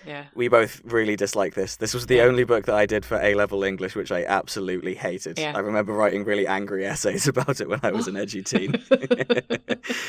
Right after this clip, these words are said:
Speaker 1: Yeah.
Speaker 2: But Tilda Swinton herself may be super good.
Speaker 1: Yeah, yeah,
Speaker 2: I've
Speaker 1: indeed.
Speaker 2: liked her in the stuff that I've seen her in. She's a bit
Speaker 1: Yeah.
Speaker 2: odd in a lot of them. She's a bit
Speaker 1: Mm-hmm.
Speaker 2: strange, you could say.
Speaker 1: She
Speaker 2: I think
Speaker 1: is.
Speaker 2: that's maybe the fourth time we've made that joke in this <laughs> intro alone. Let's see how many it gets to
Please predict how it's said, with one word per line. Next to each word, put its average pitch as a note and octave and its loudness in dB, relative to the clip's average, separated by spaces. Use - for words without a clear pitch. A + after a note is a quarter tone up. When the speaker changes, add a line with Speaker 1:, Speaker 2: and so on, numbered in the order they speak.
Speaker 1:
Yeah. E3 -10
Speaker 2:
But F3+ 6
Tilda A3 4
Swinton F3+ 2
herself D3+ 0
may D3+ 0
be D#3 -2
super F3 -2
good. F3+ -2
Speaker 1:
Yeah, C4+ 0
yeah, C4+ 0
Speaker 2:
I've F3+ -6
Speaker 1:
indeed. C#4 4
Speaker 2:
liked F3 6
her D#3 4
in B2+ 0
the A#2 -2
stuff D3 0
that - 0
I've G#2 0
seen D3 0
her D#2+ -4
in. F2+ -6
She's G#2 -8
a G#2 -10
bit B2 0
Speaker 1:
Yeah. A#3 2
Speaker 2:
odd E2+ -2
in F#2+ -12
a D#2+ -8
lot F2 -2
of - -10
them. F#2+ -6
She's A2 -6
a A#2 -8
bit B2 0
Speaker 1:
Mm-hmm. - -6
Speaker 2:
strange, G#2 0
you F2+ -6
could F#2 -10
say. E2 -6
Speaker 1:
She G#3 0
Speaker 2:
I A3+ 4
think C#3 4
Speaker 1:
is. F#2+ 0
Speaker 2:
that's G2 -4
maybe G#2+ 2
the A2+ -6
fourth B2+ 2
time C#3 2
we've D3+ 2
made D#3 4
that E3 10
joke E3+ 4
in F#3 10
this F3+ 6
<laughs> - -
intro F3+ 12
alone. F3+ 10
Let's - 6
see E3 4
how D3 8
many C#3+ 0
it C#3+ -4
gets D3+ 0
to D#3 2